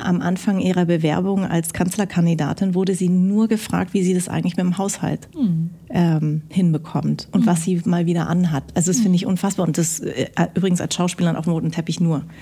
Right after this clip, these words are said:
Speaker 1: Es wird
Speaker 2: Mhm.
Speaker 1: nie nach meiner Arbeit gefragt, sondern
Speaker 2: Mhm.
Speaker 1: eigentlich erst, erst kommt immer, wie kriegen sie das hin? Wo ich mir denke, ich krieg das genauso hin wie achtzig Millionen andere Menschen.
Speaker 2: Mhm.
Speaker 1: Äh, und ich bin ja auch noch privilegiert, was das anbelangt.
Speaker 2: Mhm.
Speaker 1: Ähm,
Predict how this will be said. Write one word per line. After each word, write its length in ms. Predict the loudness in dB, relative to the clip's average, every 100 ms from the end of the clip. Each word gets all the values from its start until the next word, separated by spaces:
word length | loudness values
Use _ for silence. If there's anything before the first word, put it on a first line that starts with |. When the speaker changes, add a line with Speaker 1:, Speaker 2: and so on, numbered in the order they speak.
| 2
Speaker 1:
Es 80 | 2
wird 120 | 2
Speaker 2:
Mhm. 40 |
Speaker 1:
nie 80 | 4
nach 120 | 4 4
meiner 260 | 2 2
Arbeit 220 | 2 0
gefragt, 400 | 0 0 0 0
sondern 240 | 0 2 2
Speaker 2:
Mhm. 40 |
Speaker 1:
eigentlich 380 | 0 0 0 0
erst, 300 | -2 -2 -4 -2
erst 240 | -2 0
kommt 240 | -2 -2
immer, 280 | 2 4 4 0 -10 -12 -6
wie 100 | -4
kriegen 260 | 0 2 4
sie 100 | 4
das 200 | 0 2
hin? 260 | 2 2 2 -12 -16 -20 -20 -20 -20 -20 -2
Wo 40 | 2
ich 100 | 2
mir 100 | 4
denke, 260 | 2 0 0
ich 200 | -4 -2
krieg 200 | -4 0
das 160 | -2
genauso 340 | 0 2 2 2
hin 240 | 2 2
wie 180 | 2 0 -2 -2
achtzig 420 | -2 0 -2 2
Millionen 320 | 2 2 0 0
andere 340 | 2 4 2
Menschen. 560 | 0 0 2 2 4 2
Speaker 2:
Mhm. 40 |
Speaker 1:
Äh, 160 | 0 0
und 160 | 0
ich 140 | -4 -2
bin 120 | 0
ja 100 | 2
auch 40 |
noch 160 | 0 -2
privilegiert, 600 | 0 0 0 0 -4 -2
was 140 | -4
das 160 | -4 -2
anbelangt. 540 | 0 0 2 0 -2 -4
Speaker 2:
Mhm. 60 | -12 -20 -20 -20 -4
Speaker 1:
Ähm, 440 | 0 2 2 0